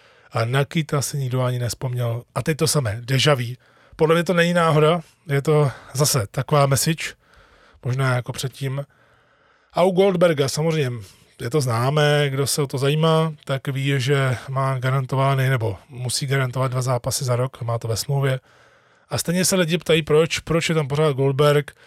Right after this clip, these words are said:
kromě toho tedy, že to musí, eh, odtáhnout smluvně.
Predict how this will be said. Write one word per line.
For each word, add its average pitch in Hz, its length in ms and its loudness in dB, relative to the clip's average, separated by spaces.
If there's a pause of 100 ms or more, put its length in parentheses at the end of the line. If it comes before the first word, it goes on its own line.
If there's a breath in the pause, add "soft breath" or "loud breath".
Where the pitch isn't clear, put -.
(340 loud breath)
kromě 143 220 0
toho 139 220 0
tedy, 139 240 2
že 131 180 -2
to 131 120 -6
musí, 127 440 -6
eh, 120 80 -2 (960)
odtáhnout 131 540 -4
smluvně. 135 420 -2